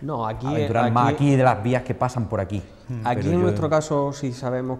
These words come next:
Speaker 1: que un ramal, ¿no? De lo que era la antigua vía que unía,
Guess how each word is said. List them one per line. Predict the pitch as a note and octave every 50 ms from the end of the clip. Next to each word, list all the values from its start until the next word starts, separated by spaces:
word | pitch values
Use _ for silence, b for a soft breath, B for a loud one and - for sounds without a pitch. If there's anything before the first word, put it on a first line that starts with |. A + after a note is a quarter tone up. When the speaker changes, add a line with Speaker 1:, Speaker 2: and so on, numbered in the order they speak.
| B2+ -
Speaker 1:
que | C#3 B2+ A#2+ A#2+
un | A#2 B2 B2+ C3 B2+ B2+ A#2+
ramal, | A2+ A#2 A#2 A2+ A#2+ B2+ B2+ B2 A#2+ A#2+
¿no? | A#2+ A#2+ B2 B2+
De | B2 A#2+ A#2 A#2+ A#2 A2+ A2 G#2+ A2 G#2+
lo | A2 A2 G#2+
que | A2+ A2
era | A#2 A#2+ A#2
la | A#2 A2+
antigua | A2+ A2+ G#2+ A#2+ A#2+ A#2 A#2+ A2+ A2+
vía | A#2 A#2 B2 A#2+ A#2 A#2
que | A#2+ A#2 A#2
unía, | A#2 A2+ A#2 B2 B2 A#2+ A#2+ A#2 A2+ A2+ A2